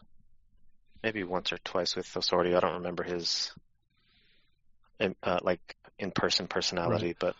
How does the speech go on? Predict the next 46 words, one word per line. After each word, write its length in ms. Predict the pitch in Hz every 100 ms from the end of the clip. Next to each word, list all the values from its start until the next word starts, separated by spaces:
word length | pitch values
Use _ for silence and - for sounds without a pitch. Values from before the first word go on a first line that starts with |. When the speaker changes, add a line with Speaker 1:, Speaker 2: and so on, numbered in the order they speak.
| -
Speaker 1:
uh, 120 | - 156
Speaker 2:
Well, 100 | 160
the 60 |
questions 380 | - 190 208 202
Speaker 1:
Tata 80 | 190
Speaker 2:
were 40 | 196
Speaker 1:
does 100 | 143
Speaker 2:
always 100 | 185
Speaker 1:
seem 80 |
Speaker 2:
snippy, 520 | 87 139 135 - 139 143
and 120 | 120
Osorio 380 | 117 143 143 131
was 180 | 117
always, 280 | 120 120 113
he, 100 | 113 127 131
he 140 | 131
always 260 | 135 143 117
was 160 | 120
like, 120 | 113 - -
it's 120 | - -
like, 160 | 110 -
"I've 180 | 113 113
explained 500 | - - 151 135 123
this, 220 | 101 - -
I 100 | 131
don't 100 | 123
know 60 |
how 120 | 110
many 120 | 117 107
times. 240 | - 104
Let 80 | 120
me 60 |
explain 320 | - - 127 120
it 100 | -
to 120 | 117
you 100 | 110
again." 260 | 104 110
And 80 | 107
he 60 | 107
goes 180 | 117 110
on 140 | 110
and 80 | 104
on 80 | 104
and 120 | 101
talks 220 | - -
about, 260 | - 92